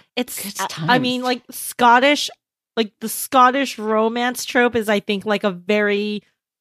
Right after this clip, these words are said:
Speaker 1: ingrained,
Speaker 2: Mm-hmm.
Speaker 1: passionate subculture within the romance. I mean, we can blame Outlander or
Speaker 2: Yes.
Speaker 1: credit Outlander, depending
Speaker 2: Yes.
Speaker 1: on where you fall on that side. Um, and so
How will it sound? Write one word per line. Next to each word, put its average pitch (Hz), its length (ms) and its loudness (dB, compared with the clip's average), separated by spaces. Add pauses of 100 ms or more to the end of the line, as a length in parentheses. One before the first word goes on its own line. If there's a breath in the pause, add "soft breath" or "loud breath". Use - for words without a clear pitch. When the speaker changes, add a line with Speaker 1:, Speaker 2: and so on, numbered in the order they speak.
Speaker 1:
ingrained, 208 720 2
Speaker 2:
Mm-hmm. - 220 -12
Speaker 1:
passionate 202 520 2
subculture 214 760 0
within 208 320 -4
the 220 140 0
romance. 214 520 -2
I 202 60 -6
mean, 190 140 -4
we 170 60 -8
can 185 100 -6
blame 190 200 -4
Outlander 180 680 -2
or 196 120 2
Speaker 2:
Yes. 156 120 4
Speaker 1:
credit 190 260 0
Outlander, 147 480 -2
depending 165 320 0
Speaker 2:
Yes. 156 100 -2
Speaker 1:
on 156 120 -4
where 147 100 -4
you 147 140 -8
fall 143 260 -2
on 147 120 -8
that 156 180 -8
side. 170 340 -2 (480 loud breath)
Um, 175 500 2
and 185 300 -2
so 185 300 2